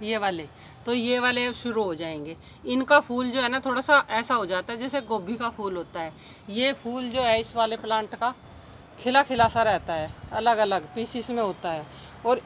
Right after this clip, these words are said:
इसके जो फूल है ना, वो इकट्ठे से हो जाते हैं बिल्कुल। देखिए,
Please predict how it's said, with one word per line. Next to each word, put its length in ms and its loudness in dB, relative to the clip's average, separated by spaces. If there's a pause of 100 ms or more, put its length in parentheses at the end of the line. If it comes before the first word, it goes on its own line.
इसके 380 -2
जो 200 2
फूल 380 -4
है 100 0
ना, 200 -2 (460)
वो 160 6
इकट्ठे 460 2
से 100 2
हो 120 4
जाते 320 2
हैं 120 0
बिल्कुल। 380 -8 (960)
देखिए, 380 0